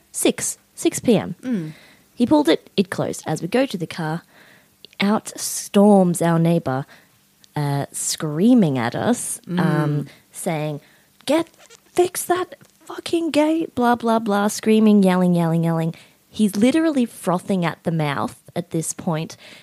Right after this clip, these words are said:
Speaker 1: and I'm yelling
Speaker 2: Mm.
Speaker 1: back because he's <laughs>
Speaker 2: 'Cause you bite back. <laughs>
Speaker 1: 'Cause I b-, bit back, and I said, "Well, while we're at it, can you turn down that music?" And he was like, "No,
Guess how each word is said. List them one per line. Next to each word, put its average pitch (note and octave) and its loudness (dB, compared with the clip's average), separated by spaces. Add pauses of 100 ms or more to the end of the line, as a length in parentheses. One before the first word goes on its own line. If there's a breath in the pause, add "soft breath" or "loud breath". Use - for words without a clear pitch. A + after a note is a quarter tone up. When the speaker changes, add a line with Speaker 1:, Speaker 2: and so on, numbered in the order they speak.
(120)
Speaker 1:
and F3+ 0
I'm A#3+ 2
yelling E3 4
Speaker 2:
Mm. - -2
Speaker 1:
back D#3 -2
because D#3 -4 (160)
he's F3 2
<laughs> - 4
Speaker 2:
'Cause A3+ 0
you A#3 6
bite F#3 4
back. F3 2
<laughs> C4 0
Speaker 1:
'Cause G3+ 4
I F3 -2 (260)
b-, G3+ -2 (220)
bit A3 4
back, D#3+ -2
and F#3+ -6
I F3+ -4
said, F3 -4 (220 loud breath)
"Well, E3+ 0
while F4+ 4
we're F#4+ 2
at F#4+ 4
it, - -2
can B3+ -4
you B3+ -2
turn E4 0
down D#4+ -6
that A3+ -6
music?" F#4 0 (280 loud breath)
And G3 -6
he A3 -2
was G3+ -6
like, F3+ -4
"No, C#4+ 2